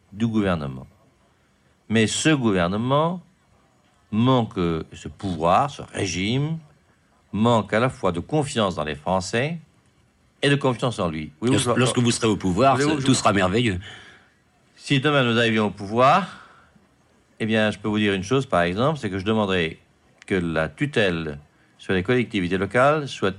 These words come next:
Speaker 1: immédiatement et complètement supprimée. Et qu'on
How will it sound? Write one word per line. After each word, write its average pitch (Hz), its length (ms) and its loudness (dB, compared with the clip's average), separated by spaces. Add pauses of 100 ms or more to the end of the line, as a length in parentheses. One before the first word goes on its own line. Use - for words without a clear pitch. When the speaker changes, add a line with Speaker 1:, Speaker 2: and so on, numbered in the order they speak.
Speaker 1:
immédiatement 135 1040 0 (120)
et 117 180 -4 (100)
complètement 135 800 0 (140)
supprimée. 123 580 -2 (1040)
Et 95 120 -6
qu'on 98 360 2